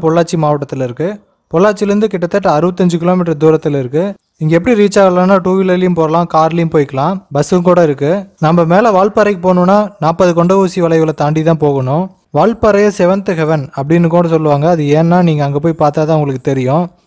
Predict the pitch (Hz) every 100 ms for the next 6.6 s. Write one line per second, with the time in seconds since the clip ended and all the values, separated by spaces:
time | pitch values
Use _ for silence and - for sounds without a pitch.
0 | _ 135 151 170 185 190 170 151 170 165
1 | 160 170 160 143 139 151 143 160 160 156
2 | 143 127 139 143 - 147 160 160 135 139
3 | 143 135 139 156 147 123 131 139 147 _
4 | _ _ 135 147 170 156 147 - 151 131
5 | 139 147 151 _ _ _ _ 143 170 202
6 | 196 180 170 180 165 165